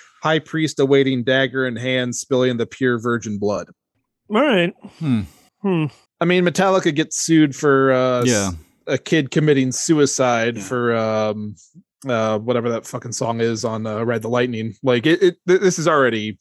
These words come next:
Speaker 1: like, happening. It, it turns out that, like, you know, disaffected youth listen to, uh, extreme music. Go fucking figure. But
Speaker 3: Yeah.
Speaker 1: most of us don't end up
Speaker 2: Hmm.
Speaker 1: murdering anybody.
Speaker 2: Right. Some, some, some people do. And some people end up taking their own lives.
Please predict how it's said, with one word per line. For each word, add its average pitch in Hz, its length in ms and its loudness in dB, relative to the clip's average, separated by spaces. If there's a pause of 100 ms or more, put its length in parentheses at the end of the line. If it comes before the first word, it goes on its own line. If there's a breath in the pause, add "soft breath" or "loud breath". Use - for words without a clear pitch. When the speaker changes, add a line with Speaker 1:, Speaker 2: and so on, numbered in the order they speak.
Speaker 1:
like, 113 220 -6
happening. 107 500 -4
It, 135 220 0
it 147 160 0
turns 156 320 2
out 127 240 0
that, 120 140 -8
like, 113 280 -2 (360)
you 101 80 -8
know, 90 240 -8 (460 loud breath)
disaffected 123 680 0
youth 131 320 2
listen 120 360 -2
to, 107 300 0
uh, 98 280 0 (120)
extreme 117 400 -6
music. 98 360 -6 (240)
Go 107 100 -2
fucking 101 300 -8
figure. 95 500 -6
But 120 300 0 (240)
Speaker 3:
Yeah. 190 100 2
Speaker 1:
most 269 160 2
of 226 60 0
us 202 80 2
don't 196 180 2
end 190 100 4
up 208 80 2
Speaker 2:
Hmm. 185 60 -4
Speaker 1:
murdering 170 280 2
anybody. 104 440 -4 (440)
Speaker 2:
Right. 233 340 -2 (380 loud breath)
Some, 277 320 0 (100)
some, 247 400 -2
some 226 280 -2
people 247 240 0
do. 269 300 -2 (280)
And 208 180 0
some 233 160 0
people 214 260 2
end 208 100 2
up 190 120 -2
taking 190 480 0
their 175 120 0
own 220 140 2
lives. 135 400 -4